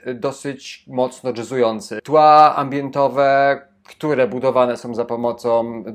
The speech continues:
sekwencji niepołączonych różnych ze sobą syntezatorów, wzmacniane, tudzież podkręcane są przez brzmienia żywej perkusji i perkusjonalia. Jednak te ścieżki perkusji to nie tylko małe akcenty,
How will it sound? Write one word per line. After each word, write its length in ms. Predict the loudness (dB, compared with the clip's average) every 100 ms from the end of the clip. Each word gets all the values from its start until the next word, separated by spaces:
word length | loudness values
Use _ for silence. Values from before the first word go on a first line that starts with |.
| -14
sekwencji 460 | -14 -10 -10 -10 -8
niepołączonych 640 | -8 -6 -6 -6 -8 -8
różnych 280 | -10 -12 -12
ze 100 | -12
sobą 240 | -12 -12
syntezatorów, 800 | -14 -16 -12 -10 -4 0 0 0 -12
wzmacniane, 1300 | -14 -8 -6 -6 -8 -4 -2 -2 -2 -4 -4 -6 -10 _
tudzież 300 | -14 -10 -10
podkręcane 760 | -8 -8 -4 -6 -4 -6 -6 -6
są 260 | -4 -4
przez 420 | -6 -6 -6 -8 -18
brzmienia 600 | -14 -12 -6 -2 0 0
żywej 320 | -4 -6 -6
perkusji 580 | -6 -8 -10 -12 -8 -6
i 60 |
perkusjonalia. 760 | -4 -4 -6 -10 -4 -2 -2 -6
Jednak 280 | -4 -4 -4
te 100 | -8
ścieżki 440 | -8 -10 -10 -14
perkusji 500 | -8 -10 -10 -12 -12 -6
to 160 | -4
nie 140 | -4 -8
tylko 520 | -12 -2 4 4 4
małe 260 | 2 2 2
akcenty, 760 | -4 -4 -4 -4 0 2 0